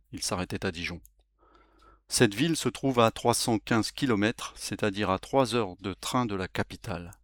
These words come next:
Nous étions dimanche. Humayal passerait la journée dans son église. Je me suis engagé sur un pont qui traversait la Seine.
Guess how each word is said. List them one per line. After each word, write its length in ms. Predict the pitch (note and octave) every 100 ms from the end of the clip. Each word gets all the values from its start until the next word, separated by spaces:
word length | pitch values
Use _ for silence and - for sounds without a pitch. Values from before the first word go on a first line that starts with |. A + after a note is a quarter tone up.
| _ _ _ _ _ _ _ _ _
Nous 160 | G#2+ G2
étions 220 | G2 G#2
dimanche. 600 | F2 F#2 F2 F2 - - - _ _ _ _ _ _ _ - - _ C#3+
Humayal 600 | B2+ A#2 B2 C#3 C#3+ D3 _ _
passerait 320 | - G2+ - A2
la 140 | F#2+
journée 340 | F#2 G2 A2
dans 160 | G2 F#2+
son 240 | - F#2+
église. 560 | F#2+ E2 F2 E2+ F#2 - _ _ _ _ _ _ _ _ _ _ _ _ -
Je 140 | B2
me 60 | G#2+
suis 220 | - G#2+
engagé 360 | C3+ C3 C3 E3+
sur 180 | A#2+
un 100 | A2
pont 200 | G#2 D3
qui 100 | -
traversait 420 | - G#2+ G2 - G#2
la 120 | G2
Seine. 480 | - G2 F#2+ F#2+